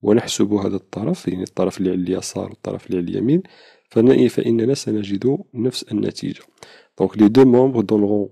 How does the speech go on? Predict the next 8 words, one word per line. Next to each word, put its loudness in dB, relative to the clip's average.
لو 4
ميم 2
ريزولتا، -4
سيتادير -2
كون -4
ا -4
اون 6
ايغاليتي 0